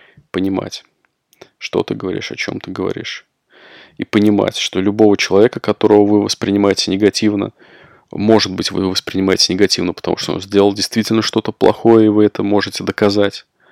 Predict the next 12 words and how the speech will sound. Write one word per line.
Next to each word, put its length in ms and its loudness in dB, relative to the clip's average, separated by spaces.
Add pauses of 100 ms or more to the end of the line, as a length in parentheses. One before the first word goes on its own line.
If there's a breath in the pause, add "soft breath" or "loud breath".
(720 soft breath)
Либо 300 2
потом 560 -6
вы 140 0
воспринимаете 440 -4
плохо, 260 2
потому 400 0
что 360 -4 (380)
кто-то 320 2
другой 560 2 (380)
назвал 400 2
его 80 -2
плохим, 640 0